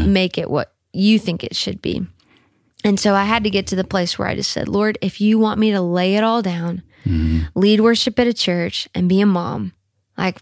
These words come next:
Speaker 1: that's a high calling, and I
Speaker 2: Yeah.
Speaker 1: can't ask for anything else."
Speaker 2: Yeah.
Speaker 1: And, I mean, I was sobbing on my couch, just having this moment with God.
Speaker 2: Mm.
Speaker 1: And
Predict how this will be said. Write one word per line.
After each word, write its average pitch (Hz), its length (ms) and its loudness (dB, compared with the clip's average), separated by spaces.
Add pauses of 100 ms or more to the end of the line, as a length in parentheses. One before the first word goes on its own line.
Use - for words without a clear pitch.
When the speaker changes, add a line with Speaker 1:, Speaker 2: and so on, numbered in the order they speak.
(340)
Speaker 1:
that's 208 200 0
a 196 60 2
high 180 300 -6
calling, 175 560 -4
and 196 120 0
I - 200 0
Speaker 2:
Yeah. 78 100 0
Speaker 1:
can't - 440 -4 (360)
ask 175 300 -2
for 180 140 -6
anything 175 480 0
else." - 460 -6
Speaker 2:
Yeah. 82 280 0 (260)
Speaker 1:
And, 185 420 2
I 190 120 0
mean, 202 180 2
I 208 120 0
was 202 220 2
sobbing 190 760 0
on 156 160 -2
my 107 120 -2
couch, - 600 -4
just 180 300 0
having 190 360 0
this 170 240 -2 (180)
moment 190 640 4
with 180 180 -2
God. 170 400 0
Speaker 2:
Mm. 85 440 4 (340)
Speaker 1:
And 196 540 2